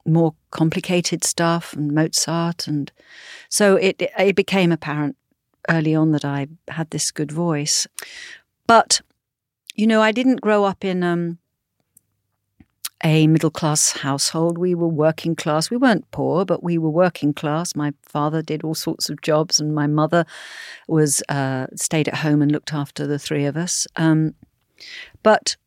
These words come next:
nobody really, well, nobody did take me to the opera. So I made a really ill-informed decision that it was boring, having not seen it ever, having never seen an opera in my life.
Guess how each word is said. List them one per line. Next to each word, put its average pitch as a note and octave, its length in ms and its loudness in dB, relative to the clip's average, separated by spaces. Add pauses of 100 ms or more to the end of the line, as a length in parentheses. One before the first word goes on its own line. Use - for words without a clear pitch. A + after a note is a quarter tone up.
nobody B3+ 380 4
really, G3+ 460 2 (480)
well, E3+ 100 2
nobody E3 600 0 (160)
did D#3 280 4
take - 320 -2
me D3+ 140 0
to B2+ 140 -4
the B2+ 120 -2
opera. - 400 -12
So - 300 -6
I E3 260 -2
made D#3+ 280 2
a D3+ 120 2
really F3 520 4
ill-informed C#3+ 680 0
decision C#3 500 -4
that C#3 120 -4
it - 140 -6
was C#3 120 -6
boring, A#2 600 -6 (160)
having D#3+ 260 2
not D3+ 160 2
seen E3+ 300 4
it - 280 -4
ever, B2 400 -2
having E3 280 0
never E3+ 200 4
seen C#3+ 280 0
an C#3+ 80 0
opera C3 400 -4
in C#3 120 -2
my C#3 140 0
life. C#3 400 -2